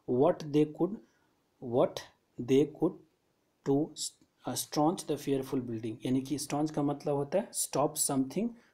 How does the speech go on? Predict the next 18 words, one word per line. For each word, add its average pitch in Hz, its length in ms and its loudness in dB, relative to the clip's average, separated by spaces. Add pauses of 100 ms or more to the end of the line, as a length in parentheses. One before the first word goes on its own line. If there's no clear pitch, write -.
(160)
for 135 60 -4
happening, 123 420 -4
specially 143 460 -2 (380)
blood 143 320 4
की 147 120 -6
जो 139 320 0 (440)
या 135 80 2
लिक्विड 151 380 4
जो 147 140 0
फ्लो 151 260 2
होता 135 260 2
है, 160 80 2
specially 135 400 -2
blood, 127 240 0
उसको 151 260 -2
कैसे 135 340 -2
रोका 123 320 -4
जाए। 107 180 -14